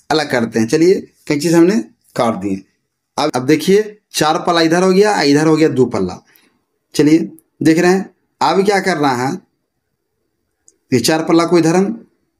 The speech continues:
देखिए इसको कैंची से काट करके हिला दिए, दो पल्ला ही हो गया,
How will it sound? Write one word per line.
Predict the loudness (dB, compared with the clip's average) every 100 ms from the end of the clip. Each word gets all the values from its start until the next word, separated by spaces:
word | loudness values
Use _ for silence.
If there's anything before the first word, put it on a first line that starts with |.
| _ _ _ _ _ _ _ _ _ _ _ _ _ _ _ _ _
देखिए | -2 2 2
इसको | 2 0
कैंची | 0 0 0
से | 0
काट | -2 -4 -4
करके | -4 -2
हिला | -4 -10 -4 -2 0
दिए, | 2
दो | 2 2
पल्ला | 2 2
ही | 2
हो | 2
गया, | 2